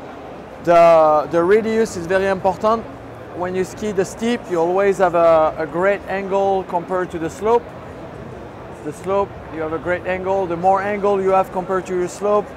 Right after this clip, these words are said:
the more the ski wants to bend. Uh, so we use a very long radius of twenty-five meter, uh, in order to avoid the ski to bend too much, because steep skiing, it's more about upturns and, uh, and, uh,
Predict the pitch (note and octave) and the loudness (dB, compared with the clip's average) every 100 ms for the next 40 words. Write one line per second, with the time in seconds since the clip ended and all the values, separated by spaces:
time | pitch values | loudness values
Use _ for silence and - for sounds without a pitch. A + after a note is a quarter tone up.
0 | - - - - E3+ F#3 G3 G3 F3+ - | -16 -16 -10 -4 0 4 4 4 0 -4
1 | G3+ F#3+ F#3 F3+ F#3 E3 E3+ C3+ - - | -4 -2 -2 -2 -4 0 0 -2 -12 -16
2 | - - - - - - - D3+ D3+ D3+ | -16 -16 -16 -16 -16 -12 0 6 6 6
3 | D#3 F#3 F3 F3+ F#3 G3 E3+ E3 D#3+ F3 | 2 0 2 2 4 2 4 2 2 2
4 | G3 G3 G3 G3 F#3+ F#3+ G#3 A#3 - D#3+ | 4 4 4 2 0 0 -2 -4 -4 -6
5 | F#3 F3+ F3+ F#3+ F3 D#3+ F#3 G3 A#3 A#3+ | -4 -6 0 2 2 0 -2 0 0 -4
6 | - - - - - - - D#3 D#3+ D#3 | -16 -16 -14 -16 -16 -14 -2 2 4 4
7 | D#3 D#3 E3+ F3 F3+ F#3+ F#3+ F3+ F3+ E3+ | 2 0 -2 0 2 2 0 0 -2 2
8 | E3+ F#3+ F#3+ F#3 C#3+ - - D#3 - G3 | 4 6 6 2 -4 -12 -10 -10 -6 -8
9 | F3+ D#3+ F3+ F3 F3 F#3 D#3+ B2+ - - | -6 -4 -2 -4 -4 -2 -2 -4 -8 -14
10 | - - - - - E3 C#3+ - G3 F3+ | -16 -16 -16 -12 0 0 0 -8 -8 -8
11 | - G3 G3+ F#3 E3+ F3 F3 F3 D#3+ D#3 | -6 -2 -2 -4 -8 -2 0 2 2 2
12 | - F3 F3+ - F#3 F#3 F#3 D#3 D#3 D3 | 2 0 0 -4 -6 -4 -6 -4 -4 -2
13 | C#3+ C#3+ - C#3+ D3+ D3 C#3+ | 0 0 -4 -8 -4 0 0